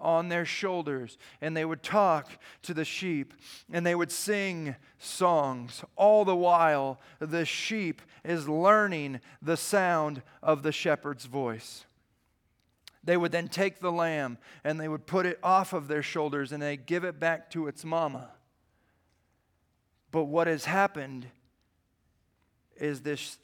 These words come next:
lamb now understands the shepherd, knows his voice.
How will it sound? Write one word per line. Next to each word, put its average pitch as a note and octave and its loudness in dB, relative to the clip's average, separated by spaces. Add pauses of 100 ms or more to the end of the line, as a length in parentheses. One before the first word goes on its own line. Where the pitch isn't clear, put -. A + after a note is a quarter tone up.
lamb C#3 -4 (400)
now D3 -4
understands D3+ -8
the C3 -12
shepherd, A2 -12 (1040)
knows D#3 -4
his B2+ -10
voice. C3 -12